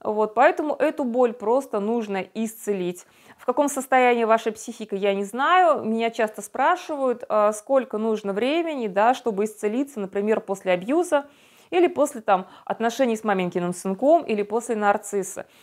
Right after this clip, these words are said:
Я говорю, друзья, вот представьте, машина, да, есть три степени аварии. Легкая, средняя, тяжелая. Например, в вас вписались, там, да, бочину вам помяли.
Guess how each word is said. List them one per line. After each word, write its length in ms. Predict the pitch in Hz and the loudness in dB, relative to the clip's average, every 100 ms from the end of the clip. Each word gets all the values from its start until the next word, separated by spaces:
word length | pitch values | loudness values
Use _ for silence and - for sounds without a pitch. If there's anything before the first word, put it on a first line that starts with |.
| _ - | _ 0
Я 160 | 254 | 4
говорю, 200 | 269 294 | 4 2
друзья, 420 | 254 339 330 320 220 | 2 0 2 4 4
вот 120 | 214 | 2
представьте, 560 | 262 - 381 403 - | -8 -2 0 0 0
машина, 640 | 254 262 - 262 247 185 165 | -2 -2 -2 -2 -2 -2 -2
да, 260 | 196 240 - | 2 2 2
есть 340 | 196 311 370 | -2 0 0
три 160 | 285 302 | -2 -6
степени 440 | 302 254 240 214 | -4 -6 -4 0
аварии. 540 | 208 196 180 170 156 156 | 4 4 6 4 2 0
Легкая, 520 | 240 370 - - 277 | 4 4 4 2 0
средняя, 460 | 277 233 254 233 214 | 2 0 0 -2 -4
тяжелая. 520 | 208 190 180 170 165 | -6 -6 -4 -4 -4
Например, 440 | 180 233 311 339 | -4 -2 0 2
в 60 | 196 | 6
вас 240 | 240 254 | 4 4
вписались, 580 | - 208 - 220 202 175 | -6 -12 0 2 2 -2
там, 200 | - 170 | -10 0
да, 140 | 185 | 2
бочину 440 | 190 185 - 214 170 | 4 4 2 -6 -4
вам 160 | 165 | -4
помяли. 500 | 156 160 160 151 151 | -4 -6 -2 -4 -4